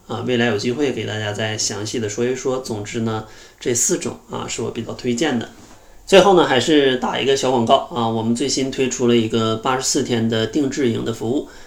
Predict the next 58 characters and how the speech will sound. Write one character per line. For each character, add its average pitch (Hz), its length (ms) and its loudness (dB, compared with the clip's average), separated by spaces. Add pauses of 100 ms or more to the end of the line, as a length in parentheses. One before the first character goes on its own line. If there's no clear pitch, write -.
是 - 160 0
由 139 180 6
我 123 220 2
呢， 110 180 -4
一 123 180 -4
对 123 200 2
一 131 200 -2
来 110 200 2
带 117 220 0
着 98 80 -6
学 117 240 -2
员 107 260 -2
去 117 500 0
进 120 220 0
行 113 200 -2
一 107 120 -4
个 107 300 -2
饮 104 220 -6
食 110 120 -6
的 120 100 -2
调 123 260 -2
整、 - 220 -6
习 - 220 -4
惯 127 140 -2
的 117 80 0
调 113 200 -2
整， 120 240 -6
来 113 160 -4
帮 110 220 -4
助 110 80 -2
大 110 140 -2
家 107 420 -6
通 123 160 -6
过 117 100 2
吃 127 400 -2
去 113 380 -4
轻 117 180 -4
松 113 140 -2
瘦 117 160 -2
身。 123 260 -2 (400)
基 180 160 4
本 160 180 4
的 113 100 2
八 123 200 2
十 127 60 0
四 131 140 -4
天 120 280 0
平 120 200 2
均 117 220 2
可 120 80 0
以 110 140 2
瘦 120 200 -2
到 107 120 -2
二 123 200 0
十 120 160 -4
斤 123 240 0
左 120 240 -4
右， 151 280 -2